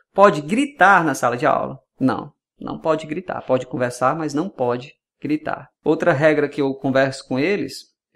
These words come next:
eu nem escrevo, mas eu converso, é a seguinte. Não pode caminhar pela sala sem autorização. "Como assim, professor? Tem que ficar sentado direto?" Você pode, eventualmente, se levantar pra algum, por algum motivo.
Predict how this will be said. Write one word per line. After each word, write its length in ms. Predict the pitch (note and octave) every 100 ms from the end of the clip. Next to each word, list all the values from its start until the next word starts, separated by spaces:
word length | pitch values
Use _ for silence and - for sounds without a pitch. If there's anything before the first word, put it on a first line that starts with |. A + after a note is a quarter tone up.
| -
eu 100 | E3+
nem 140 | A3
escrevo, 440 | B3 - C3+ A#2+ B2
mas 200 | B2 C3
eu 80 |
converso, 520 | - B2+ B2+ E3 D#3+ D3
é 40 |
a 60 | C3
seguinte. 500 | E3 D3+ A#2 A#2+ - _ _ _ _ _ -
Não 240 | G3 B3
pode 540 | B3 D#3+ D#3+ C3 C3+ -
caminhar 760 | A3 B3+ B3+ F#3 C3+ D3+ E3 -
pela 240 | D3 C3
sala 500 | B2 - D3 D#3 C3 - _ _ _
sem 180 | - -
autorização. 800 | D3 D#3+ F3 D#3+ E3 D#3+ - - - _ _ _
"Como 200 | - A3
assim, 200 | A#3 A#3
professor? 300 | A3 D#3+ -
Tem 140 | C3+ F3+
que 80 |
ficar 180 | - E3
sentado 440 | D#3 D3 C#3 C3 B2
direto?" 500 | F#3 D#3 F3 - - _
Você 240 | - C3+ D3+
pode, 480 | - C#3+ D3+ F#3 -
eventualmente, 640 | - C3+ D3+ D3+ C3+ C3+
se 100 | -
levantar 600 | D#3+ F3 F3+ B2+ B2 D#3
pra 140 | -
algum, 380 | D#3+ D#3+ F3+ F#3
por 220 | - D#3
algum 220 | D3+ D3 E3+
motivo. 500 | A#3+ - C#3 -